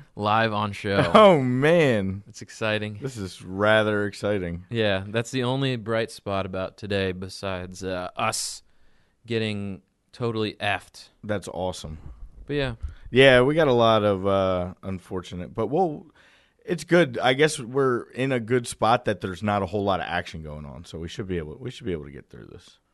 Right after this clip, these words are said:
Speaker 1: Yeah, and, um, I guess we can start like we did, uh, on Tuesday with the, um, Pochettino.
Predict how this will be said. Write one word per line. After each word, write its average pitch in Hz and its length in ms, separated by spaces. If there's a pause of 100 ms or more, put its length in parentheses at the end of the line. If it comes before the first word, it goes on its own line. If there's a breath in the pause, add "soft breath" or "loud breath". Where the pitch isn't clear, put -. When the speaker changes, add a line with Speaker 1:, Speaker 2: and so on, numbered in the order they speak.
Speaker 1:
Yeah, 170 300 (140)
and, 104 420
um, 98 560
I 117 80
guess 226 240
we 240 60
can 156 120
start 107 680
like 107 220
we 120 100
did, 117 380
uh, 104 400 (420)
on 104 200
Tuesday 113 840
with 101 500 (200)
the, 98 680
um, 92 760 (420)
Pochettino. 120 720